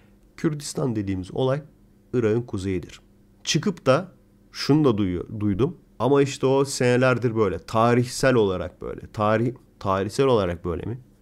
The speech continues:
Tarihsel olarak, yani senelerdir tarihsel olarak böyle mi? Tarihsel olarak böyle olduğu için mi Kürdistan diyeceğiz? İzmir o zaman diyeceğiz, Smirna mı? İstanbul'a Konstantinopol mu?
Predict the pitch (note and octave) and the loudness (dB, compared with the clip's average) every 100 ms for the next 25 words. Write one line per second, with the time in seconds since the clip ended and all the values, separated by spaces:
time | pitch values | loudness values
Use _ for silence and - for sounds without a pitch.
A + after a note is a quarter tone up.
0 | _ - - G#2+ A2+ A#2 D#3 C#3 A2 F2+ | _ -14 0 4 4 4 2 4 2 0
1 | G2 G#2 G#2+ - A#2+ B2 C3 A#2 C#3+ B2+ | 0 0 0 2 2 4 2 0 -2 0
2 | A2+ A#2 - B2+ A2 A2+ A#2+ A#2+ A#2+ F2 | 0 0 -2 0 2 -2 0 2 2 0
3 | G#2+ B2+ - _ G#2 G#2 A#2 - C#3 C#3 | -4 -8 -20 _ 0 2 2 2 4 6
4 | C#3 A#2 A#2+ C#3+ D3 C#3+ D3 C#3 G2+ E2+ | 4 4 6 8 6 6 2 0 -2 -2
5 | F#2 E2 - D#2+ D#2 C#2+ - - - _ | -6 -6 -8 -8 -8 -10 -14 -18 -20 _
6 | _ _ _ _ A#2 B2 C#3 C#3 C#3 A#2+ | _ _ _ _ 0 2 6 8 8 6
7 | G2+ G2+ C3 - A2+ C3+ B2 E2 - - | 2 0 -2 -2 -2 0 -2 -2 -8 -20
8 | _ _ _ _ _ - - B2+ B2 B2+ | _ _ _ _ _ -6 -2 0 2 2
9 | B2 A#2 A2 B2 A#2+ C3+ C#3 G2+ E2+ | 4 0 2 -2 0 0 0 -4 -4